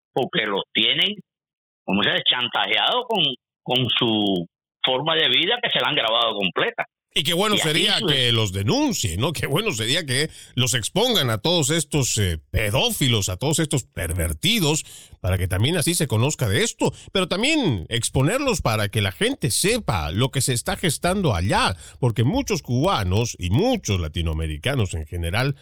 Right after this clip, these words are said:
Speaker 2: no saben de este turismo sexual.
Speaker 1: La mayor parte del turismo ese que va a Cuba es, es turismo sexual,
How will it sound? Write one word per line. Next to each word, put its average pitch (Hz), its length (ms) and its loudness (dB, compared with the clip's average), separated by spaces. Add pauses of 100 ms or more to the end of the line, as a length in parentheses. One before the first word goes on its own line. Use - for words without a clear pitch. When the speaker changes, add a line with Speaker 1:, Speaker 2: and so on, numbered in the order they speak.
(220)
Speaker 2:
no 175 220 2
saben 151 500 0
de 110 120 2
este 113 200 -2
turismo 117 460 2
sexual. 117 640 0 (840)
Speaker 1:
La 110 140 0
mayor 131 340 0
parte 180 300 0
del 143 160 0
turismo 165 400 2
ese 160 140 4
que 147 120 0
va 156 120 2
a 139 60 -4
Cuba 139 280 2
es, 131 180 4 (300)
es 135 120 -2
turismo 131 460 0
sexual, 92 500 0